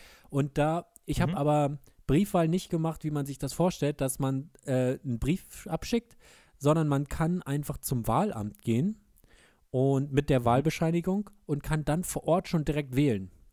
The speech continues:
Speaker 1: Also man wählt einfach ein paar Tage vorher an einem anderen Ort und, äh, die Stimme ist dann genauso
Speaker 2: Ah.
Speaker 1: gezählt.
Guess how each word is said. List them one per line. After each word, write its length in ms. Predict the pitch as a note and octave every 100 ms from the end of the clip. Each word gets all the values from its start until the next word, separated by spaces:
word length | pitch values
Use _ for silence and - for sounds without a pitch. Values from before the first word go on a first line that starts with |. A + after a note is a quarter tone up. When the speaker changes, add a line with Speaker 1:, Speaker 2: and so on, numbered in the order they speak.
| -
Speaker 1:
Also 160 | C3
man 200 | C#3+ C3+ D3
wählt 140 | F3
einfach 260 | D3 D3+ D3
ein 60 |
paar 180 | - E3
Tage 220 | D#3 C#3
vorher 480 | - E3+ D#3 F#3 G3
an 100 | C#3
einem 240 | C3+ C3+ C3
anderen 340 | D3+ C#3+ B2
Ort 360 | A2 D#3 - - _ - - _ _
und, 480 | - C#3+ C#3+ C#3+ -
äh, 140 | D3 C3+
die 60 |
Stimme 240 | - D3 C#3+
ist 180 | C3+ C3
dann 120 | B2
genauso 320 | A#2+ A2+ A#2+
Speaker 2:
Ah. 40 | D3
Speaker 1:
gezählt. 420 | A3+ A#3 G2